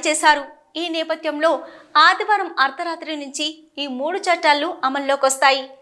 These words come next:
ఈ చట్టాల వల్ల జీరో ఎఫ్ఐఆర్ నేరుగా పోలీస్ స్టేషన్కు వెళ్లకుండానే ఆన్‌లైన్ ఫిర్యాదులు, ఎస్ఎంఎస్ లాంటి ఎలక్ట్రానిక్ మాధ్యమాలతో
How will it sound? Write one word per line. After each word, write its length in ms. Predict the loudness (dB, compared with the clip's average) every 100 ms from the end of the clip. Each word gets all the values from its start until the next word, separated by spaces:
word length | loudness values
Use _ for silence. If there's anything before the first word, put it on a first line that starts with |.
| _ _ _ 2
ఈ 180 | 2 0
చట్టాల 320 | 0 0 2
వల్ల 380 | 2 6 6 4 -2 -20 _
జీరో 680 | -6 -2 4 6 4 0 -6 0
ఎఫ్ఐఆర్ 560 | 0 0 0 0 0
నేరుగా 560 | 0 0 2 4 4 2 -6 _ -2
పోలీస్ 280 | 0 2 0
స్టేషన్కు 440 | -4 -4 -4 -4 -4
వెళ్లకుండానే 960 | -2 0 2 0 2 2 2 0 -4 -8 -20 _ 6
ఆన్‌లైన్ 420 | 6 6 4 0
ఫిర్యాదులు, 680 | -2 2 2 2 0 -2 -4 -12 _ 0
ఎస్ఎంఎస్ 400 | 2 0 -4 0
లాంటి 520 | 0 2 0 -2 -6 -20 -2 2
ఎలక్ట్రానిక్ 600 | 4 2 2 0 0 0
మాధ్యమాలతో 880 | 2 2 0 0 2 4 4 2